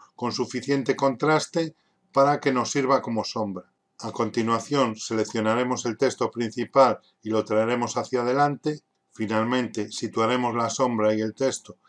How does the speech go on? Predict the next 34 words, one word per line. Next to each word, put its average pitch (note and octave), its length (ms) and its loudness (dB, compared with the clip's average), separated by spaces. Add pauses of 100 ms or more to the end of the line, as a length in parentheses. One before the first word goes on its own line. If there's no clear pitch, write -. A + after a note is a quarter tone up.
(240)
en A2+ 140 -4
la A2+ 100 0
misma B2+ 340 0
posición, D3+ 800 0 (280)
variando A#2+ 580 0
la B2 120 2
misma B2+ 460 -2 (220)
un A#2+ 180 -8
poco B2+ 400 2 (220)
hacia A2 280 -2
la A2 140 4
derecha A#2 500 0 (220)
y A#2+ 80 -6
hacia A#2+ 300 0
abajo D#3+ 500 0 (380)
para C3+ 260 4
que C#3+ 140 -2
nos B2+ 180 -2
sirva C3 300 2
como G#2 240 -4
sombra. G2+ 420 -6 (300)
Y G#2+ 140 -6
ya A2+ 200 0
podemos A#2+ 460 0
ver D#3 280 2 (280)
cómo C3+ 380 4
los B2 280 0
textos C3+ 420 2
con B2 200 -4
sombra D3+ 560 0 (200)
se - 200 -4
hacen B2 240 0
más A2+ 240 0
legibles. F#2 720 -8